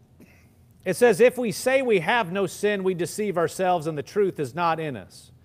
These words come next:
So if you're sinning and you say, "I haven't sinned," well, you're deceiving yourself. See, that's where a problem comes in, and that's where there's teaching that'll say, "Well, it doesn't matter what you do. It, you know, Jesus, it, it just, you, you'll still get in the same place." The problem with that is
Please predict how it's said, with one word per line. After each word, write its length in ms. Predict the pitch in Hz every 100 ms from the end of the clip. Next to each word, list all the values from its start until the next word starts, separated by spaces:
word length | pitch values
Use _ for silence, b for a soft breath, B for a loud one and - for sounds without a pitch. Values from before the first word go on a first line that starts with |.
| b
So 160 | - 214
if 140 | -
you're 140 | 240 208
sinning 520 | - 254 220 143 170 - _ _ - _ b b b
and 100 | 165
you 100 | 202
say, 220 | 196 220 214
"I 160 | 202
haven't 400 | 170 208 202 175
sinned," 460 | - 226 185 147 165
well, 120 | 185
you're 140 | 185
deceiving 500 | 180 165 208 208 170
yourself. 340 | 151 143 165 139
See, 120 | 202
that's 300 | 226 254 -
where 100 | 202
a 60 | 175
problem 480 | 202 233 226 180
comes 340 | - 180 165 151
in, 220 | 185 196 b b b b b
and 180 | 196 214
that's 200 | 240 185
where 160 | 233
there's 240 | 208 214 -
teaching 420 | 254 254 233 208
that'll 160 | 220 190
say, 140 | 220
"Well, 80 | 196
it 40 |
doesn't 320 | 240 247 247
matter 280 | 220 240 226
what 280 | 196 226 -
you 120 | 214
do. 320 | 175 233 160 - B B
It, 140 | 208
you 100 | 214
know, 180 | 214 156 120
Jesus, 540 | 135 254 233 220 202
it, 140 | 214 202
it 160 | 214
just, 280 | 170 240 -
you, 140 | 190 175
you'll 120 | 196
still 300 | 175 - 254
get 200 | 220 240
in 60 | 226
the 60 | 202
same 240 | 226 214
place." 280 | 226 247 247
The 100 | 196
problem 500 | - 277 294 247 226
with 160 | 214
that 300 | 240 254 240
is 280 | 220 233 190